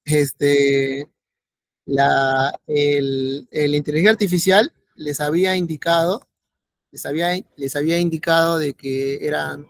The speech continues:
una manzana y un plátano, eran bolígrafos, era un oso de peluche. Entonces, y eso ocurre actualmente, esto no es algo que va a pasar, esto ocurre realmente.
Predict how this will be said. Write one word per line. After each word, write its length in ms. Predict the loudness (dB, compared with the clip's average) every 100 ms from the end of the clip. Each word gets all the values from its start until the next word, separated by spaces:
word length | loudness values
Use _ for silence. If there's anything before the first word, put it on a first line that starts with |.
| _ _ -10
una 100 | -8
manzana 400 | -6 -4 -2 -2
y 40 |
un 100 | -2
plátano, 560 | -2 -2 -2 -6 -6 -10 _ _ _
eran 260 | -6 -6
bolígrafos, 840 | -6 0 2 2 2 0 -4 -4 -12 _ _ _
era 160 | 0
un 100 | 0
oso 200 | -2 0
de 60 | -2
peluche. 580 | 2 4 4 4 -6 -8 _ _ _ _ _
Entonces, 520 | -4 -2 0 -2 -4 -18 _ _ _ _ _
y 240 | 4 6
eso 180 | 6 4
ocurre 260 | -2 0 0
actualmente, 640 | 2 2 2 2 0 -2
esto 300 | -2 0 0
no 260 | 0 0 0
es 240 | 0 -2
algo 240 | 0 2 2
que 180 | 2 -6
va 60 |
a 60 | -4
pasar, 280 | -4 -2 -2
esto 200 | -2 -4
ocurre 320 | -2 0 0
realmente. 580 | -2 -8 -8 -8 -10